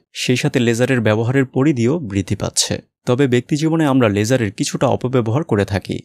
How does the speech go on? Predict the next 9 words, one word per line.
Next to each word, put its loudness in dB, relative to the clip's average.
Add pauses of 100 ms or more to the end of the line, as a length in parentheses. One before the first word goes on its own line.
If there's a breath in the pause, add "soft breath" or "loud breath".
(160)
যেমন 0
আপনি 0
চাইলেই 2
বাজার 0
থেকে -4
লেজার 2
পয়েন্টার -2
কিনতে 0
পারবেন। -2